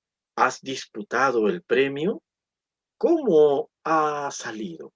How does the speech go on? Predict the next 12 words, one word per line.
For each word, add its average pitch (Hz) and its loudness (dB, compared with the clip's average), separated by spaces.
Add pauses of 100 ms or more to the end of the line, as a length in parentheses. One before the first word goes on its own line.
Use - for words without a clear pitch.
(1600)
Ion: 117 0 (600)
"He 202 6
conseguido 175 4
el 151 4
primer 170 -2
premio, 170 0
Sócrates". - -4 (1300)
Sócrates: - -6 (360)
"Me 208 -8
alegro 117 -2 (400)
y 107 -6
animo, 107 -2